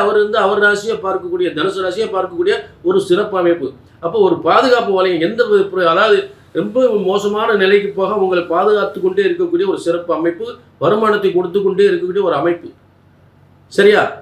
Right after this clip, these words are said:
அவருடைய சொந்த நட்சத்திரத்துல. அடுத்து வந்து இந்த தனுசு ராசிக்கு ஒன்பதாம் இடம் என்று சொல்லக்கூடிய, அதாவது ஒன்பதாம் இடம் என்று சொல்லக்கூடிய அந்த இடத்தில் சுக்கிரன்,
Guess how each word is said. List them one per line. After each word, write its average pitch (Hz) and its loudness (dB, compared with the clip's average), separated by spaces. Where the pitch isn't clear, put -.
அவருடைய 196 4
சொந்த 214 0
நட்சத்திரத்துல. 170 0
அடுத்து - -2
வந்து 175 2
இந்த 196 4
தனுசு 240 2
ராசிக்கு 196 -2
ஒன்பதாம் 226 4
இடம் 208 2
என்று 190 0
சொல்லக்கூடிய, 175 0
அதாவது 185 0
ஒன்பதாம் 214 0
இடம் 202 2
என்று 185 -2
சொல்லக்கூடிய 175 2
அந்த 175 -2
இடத்தில் 180 -2
சுக்கிரன், 214 0